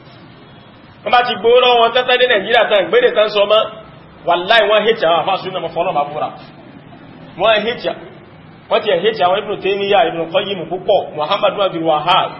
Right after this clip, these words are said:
gbogbo àwọn Sheikh Salihu Uthaymin, Sheikh Bin Baz, wàláì wọ́n hate wọn, Sheikh Al-Albani, wọ́n hate wọn burúkú burúkú. Tàbá kan tẹ̀ yín lọ́yà kù,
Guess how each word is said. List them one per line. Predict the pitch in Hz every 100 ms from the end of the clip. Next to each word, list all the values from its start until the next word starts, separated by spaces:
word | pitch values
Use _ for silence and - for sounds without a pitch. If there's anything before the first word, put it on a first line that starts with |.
| - -
gbogbo | 160 170
àwọn | 175 180
Sheikh | 208 -
Salihu | 190 202 190
Uthaymin, | 165 156 180 165
Sheikh | 196 151
Bin | 156
Baz, | 156 180 151
wàláì | 143 143 175 160
wọ́n | 170
hate | 170 185 -
wọn, | 139 131 -
Sheikh | - 175
Al-Albani, | 151 151 165 165 170 -
wọ́n | - 185 185
hate | 208 - 156
wọn | 151
burúkú | 156 185 -
burúkú. | 143 160 165 175 - - - - - - - - - - - - -
Tàbá | 175 -
kan | - 190
tẹ̀ | 196 196
yín | 165
lọ́yà | 190 190
kù, | 190